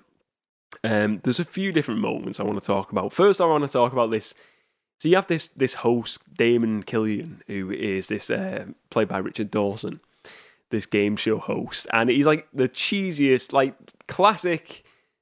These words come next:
not cheesiest, the classic game show host. And I imagine he's probably not too, um, dissimilar from what he is like as a T V show host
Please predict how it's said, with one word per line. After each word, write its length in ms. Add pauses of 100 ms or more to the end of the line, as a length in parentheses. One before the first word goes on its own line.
not 160
cheesiest, 440
the 80
classic 880
game 320
show 320
host. 600
And 100
I 40
imagine 340
he's 160
probably 520 (440)
not 260
too, 640
um, 500
dissimilar 440
from 200
what 180
he 100
is 120
like 400
as 160
a 60
T 220
V 180
show 300
host 440